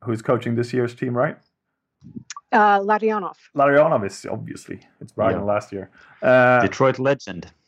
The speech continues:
Speaker 1: Yeah, may-, maybe the Green Light legend.
Speaker 3: Mm. Yeah, I wa-, I was gonna ask you, like, uh, since we're talking about Larionov or brought up his name, uh, he's a very inexperienced coach,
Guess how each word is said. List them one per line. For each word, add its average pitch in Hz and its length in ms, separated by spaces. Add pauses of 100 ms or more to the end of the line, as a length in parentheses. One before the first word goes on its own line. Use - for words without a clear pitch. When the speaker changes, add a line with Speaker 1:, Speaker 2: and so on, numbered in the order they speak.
(180)
Speaker 1:
Yeah, 131 520
may-, 120 220
maybe 127 300
the 110 100
Green 131 260
Light 113 240
legend. 117 560 (760)
Speaker 3:
Mm. 190 400 (1700)
Yeah, 165 200
I - 20
wa-, 170 140
I 170 100
was 151 120
gonna 202 160 (120)
ask - 160
you, 92 140
like, 101 260
uh, 110 140
since 127 240
we're 147 80
talking 117 260
about 95 160
Larionov 95 540
or 92 180
brought 92 360
up 90 140
his 90 160
name, 92 400
uh, 98 280
he's 139 200
a 220 40
very 120 340
inexperienced 95 600
coach, - 380